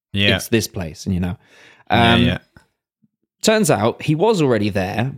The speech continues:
Speaker 2: but he was busy chatting to some random people. And
Speaker 1: Okay.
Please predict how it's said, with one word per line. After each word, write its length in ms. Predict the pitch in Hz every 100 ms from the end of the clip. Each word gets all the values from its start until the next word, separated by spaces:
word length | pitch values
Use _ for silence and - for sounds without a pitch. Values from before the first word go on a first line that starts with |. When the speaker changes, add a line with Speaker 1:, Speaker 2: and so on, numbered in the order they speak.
| -
Speaker 2:
but 180 | 123 123
he 140 | 151
was 340 | 151 147 135 -
busy 380 | 139 165 160
chatting 360 | 143 196 - 107
to 280 | - 107 101
some 160 | - 113
random 280 | 107 101
people. 520 | 98 98 - 92 110 131 _ _ _ _ _ _ -
And 220 | 123 123
Speaker 1:
Okay. 200 | 92 101